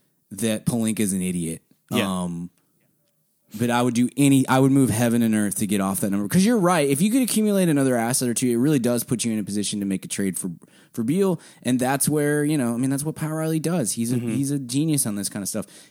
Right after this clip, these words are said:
Speaker 1: But, like, it's not happening this year. And so if you can, whatever you can do to, to get off those, those numbers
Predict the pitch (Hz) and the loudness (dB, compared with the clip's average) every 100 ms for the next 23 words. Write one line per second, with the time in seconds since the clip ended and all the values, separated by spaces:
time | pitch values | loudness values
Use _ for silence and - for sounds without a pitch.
0 | - 123 123 104 123 110 98 - _ - | -8 -4 -4 -4 -2 -2 -2 -8 _ 0
1 | 165 - 151 135 151 110 123 120 - 104 | 2 4 4 4 2 2 0 2 2 2
2 | 95 95 92 - 85 76 - - 123 120 | 0 -2 -2 -4 -6 -8 -10 -2 0 2
3 | 110 104 95 - - 127 117 104 131 147 | 0 -2 -4 -4 -2 0 0 2 0 2
4 | 156 135 127 - 113 143 165 139 139 156 | 2 2 0 -2 0 2 2 2 2 4
5 | 139 135 127 127 107 110 107 - 107 92 | 4 4 2 0 2 2 2 2 -2 -2
6 | 110 101 95 - _ _ - 110 117 110 | -2 0 -2 -4 _ _ -10 -4 -2 0
7 | 123 135 127 120 - 113 120 110 113 127 | -2 -2 0 0 -2 -2 0 0 0 0
8 | 160 170 165 | 0 0 -2